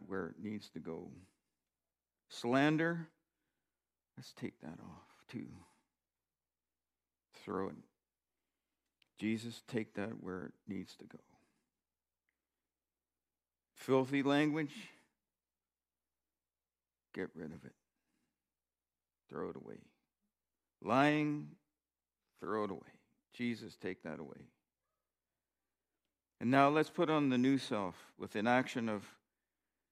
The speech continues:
putting on a blouse or a shirt. Lord, we clothe ourselves with compassion, the compassion of Jesus. We want to wear it well.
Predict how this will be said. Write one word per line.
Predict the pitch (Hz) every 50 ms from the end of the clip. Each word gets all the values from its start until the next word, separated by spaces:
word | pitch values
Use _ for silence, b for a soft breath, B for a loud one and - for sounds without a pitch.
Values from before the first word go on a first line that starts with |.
| _ _ _ _ _ _ _ -
putting | 117 107 113 104
on | 117 113 110 107
a | 101
blouse | 85 78 95 101 104 110 107 110 104 104
or | 98 95 92
a | 92
shirt. | - - 120 110 110 104 104 - - - b b b b b b b b b b b _ _ _ _ _ _ _ _ _ _ _ _ _ _ _ _ _ _ _ _ _ _ _ _ _ _ _ _ -
Lord, | 92 117 131 131 123 117
we | 123 120
clothe | - - 147 147 147 143 139 139
ourselves | 127 127 127 - - 127 131 131 127 -
with | 135 127 123 - -
compassion, | - 123 107 107 110 101 104 104 - - 73 80 82 85 - _ _ _ _ -
the | -
compassion | - - 110 - - 120 113 117 117 - - 104 104
of | 98 87 87
Jesus. | - 107 104 104 98 - 107 92 - - - - - _ _ _ _ _ _ _ _ _ _ _ _ _ _ _ _ _ _ _ _ -
We | - 104
want | 98 107 113 113 107
to | 104
wear | 101 104 104 101 101 101
it | - -
well. | 95 92 92 87 90 87 85